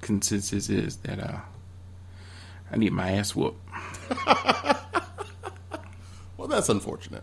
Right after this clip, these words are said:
Speaker 1: And then they felt bad because of old girl when I got the hotel for her and things.
Speaker 2: Oh, man. So you managed to, to even out, like there was a penalty
Speaker 1: No,
Speaker 2: against
Speaker 1: it
Speaker 2: the
Speaker 1: wasn't
Speaker 2: offense,
Speaker 1: even.
Speaker 2: penalty
Speaker 1: It wasn't,
Speaker 2: against
Speaker 1: it
Speaker 2: defense.
Speaker 1: wasn't, it wasn't even.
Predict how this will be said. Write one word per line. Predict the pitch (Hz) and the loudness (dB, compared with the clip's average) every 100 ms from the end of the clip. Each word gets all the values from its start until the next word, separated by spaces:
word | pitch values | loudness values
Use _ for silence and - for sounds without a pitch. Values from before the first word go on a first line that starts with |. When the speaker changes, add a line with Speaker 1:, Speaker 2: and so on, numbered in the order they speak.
| - | 10
Speaker 1:
And | 120 | 12
then | 127 | 12
they | 123 | 12
felt | 120 101 110 | 12 10 12
bad | 104 101 101 | 10 10 8
because | 98 104 98 98 | 6 6 6 6
of | 101 | 8
old | 98 | 8
girl | 104 95 95 101 - | 8 6 6 2 -6
when | 104 101 | 0 4
I | 98 | 8
got | 104 - | 6 6
the | |
hotel | 101 98 - 101 | 2 0 2 2
for | 101 104 | 4 2
her | 101 | 2
and | 101 | 0
things. | 101 98 - - - - - - - - - - | 0 0 -4 -10 -14 -16 -16 -16 -16 -16 -16 -2
Speaker 2:
Oh, | 90 107 92 | 4 4 4
man. | 90 107 101 95 | 4 2 2 0
So | 92 98 | -4 -2
you | 113 107 92 | 0 -2 0
managed | 104 104 92 87 | 2 4 2 0
to, | 85 76 - - | -2 -2 -6 -8
to | - | -2
even | 110 101 101 | 0 2 6
out, | 127 95 | 6 6
like | 95 | 2
there | 92 | 4
was | 101 95 | 2 2
a | |
penalty | - 120 113 - 131 | 2 4 6 10 12
Speaker 1:
No, | 151 | 12
Speaker 2:
against | 139 | 12
Speaker 1:
it | |
Speaker 2:
the | 147 | 12
Speaker 1:
wasn't | 147 139 | 12 12
Speaker 2:
offense, | 123 113 | 12 12
Speaker 1:
even. | 101 | 6
Speaker 2:
penalty | - 117 | 10 12
Speaker 1:
It | 123 | 12
wasn't, | 127 120 110 104 | 12 12 12 12
Speaker 2:
against | |
Speaker 1:
it | 113 | 12
Speaker 2:
defense. | 110 | 12
Speaker 1:
wasn't, | 110 104 95 | 12 12 6
it | 104 101 | 4 4
wasn't | 98 95 92 | 4 0 -2
even. | 90 98 | -2 -4